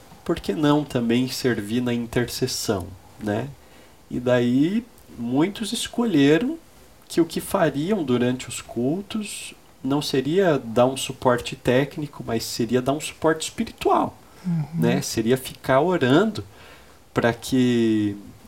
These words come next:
Speaker 1: ah, toda a batalha espiritual, né, que tivesse acontecendo no culto e envolvendo as almas das pessoas que estão no culto, as salvações, o entendimento das pessoas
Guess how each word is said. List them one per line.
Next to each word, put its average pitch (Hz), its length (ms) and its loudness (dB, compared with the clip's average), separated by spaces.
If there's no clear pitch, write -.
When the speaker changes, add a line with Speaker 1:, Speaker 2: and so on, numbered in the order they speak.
Speaker 1:
ah, 107 100 0
toda 160 300 0
a 214 40 -4
batalha 151 520 6
espiritual, 123 960 2
né, 120 260 -2
que - 80 -20
tivesse 113 460 -2
acontecendo 117 840 -4
no 101 160 -6
culto 131 800 0
e 110 220 0
envolvendo 113 560 2
as 98 180 0
almas 117 440 6
das 98 140 -8
pessoas - 360 -4
que - 100 -18
estão 110 180 -4
no 107 120 -6
culto, 123 580 0
as 104 80 -8
salvações, 113 1040 -2
o 110 60 0
entendimento 117 920 0
das 104 160 -4
pessoas - 600 -6